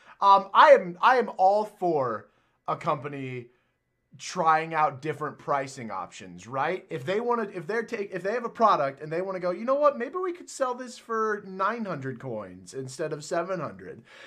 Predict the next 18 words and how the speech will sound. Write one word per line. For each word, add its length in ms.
And 160
then, 160
so 160
next 340
week, 380
everyone 640
across 400
the 80
board 380
now 180
has 240
to 80
pay 180
nine 360
hundred 380
for 340
it. 200
Great. 600